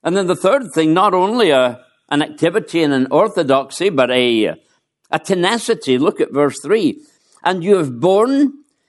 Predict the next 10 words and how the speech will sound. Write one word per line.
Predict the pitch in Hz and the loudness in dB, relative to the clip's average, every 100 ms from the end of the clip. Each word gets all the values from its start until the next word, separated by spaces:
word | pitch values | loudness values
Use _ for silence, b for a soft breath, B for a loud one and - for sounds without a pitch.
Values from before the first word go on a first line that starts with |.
| 143 | -4
and | 160 | -2
hast | 175 147 - | -2 -4 -12
patience, | - 233 262 - 185 123 - - - _ _ _ | -2 -2 0 -2 0 -2 -4 -10 -14 _ _ _
and | 135 139 | -6 -2
for | 160 165 | 0 2
my | 160 160 160 | 2 2 2
name's | 160 294 320 190 - | 2 2 2 2 0
sake | 160 - | -2 0
has | 143 123 | -4 0
labored | 156 226 254 208 | 0 2 0 -4